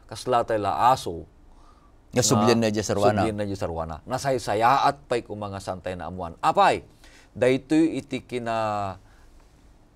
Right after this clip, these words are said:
Speaker 1: kinapateg, iti panagtalinaed, ken kinadakes iti panaglikod. Ta apay, kagura unay ni Pedro, dayjay naamuan na ti kinapudno,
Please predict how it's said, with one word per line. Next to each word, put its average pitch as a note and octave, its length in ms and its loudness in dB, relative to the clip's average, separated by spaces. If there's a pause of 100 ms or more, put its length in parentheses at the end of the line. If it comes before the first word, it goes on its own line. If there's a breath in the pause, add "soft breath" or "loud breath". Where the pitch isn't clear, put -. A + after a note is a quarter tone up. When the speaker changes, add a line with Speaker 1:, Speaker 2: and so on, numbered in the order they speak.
(260)
Speaker 1:
kinapateg, B2+ 720 0 (1500)
iti B2 240 -4
panagtalinaed, G2+ 840 -2 (720)
ken B2+ 240 0
kinadakes B2 1040 0
iti G#2 180 -8
panaglikod. F2 680 -8 (240)
Ta C#3+ 240 2
apay, B2 240 2
kagura C#3+ 880 2
unay B2 560 -6
ni G#2 240 -12
Pedro, D2+ 400 -10 (720 soft breath)
dayjay B2 480 2
naamuan G#2+ 720 -2
na C#3+ 100 -8
ti C#3 140 -12
kinapudno, E2 640 -10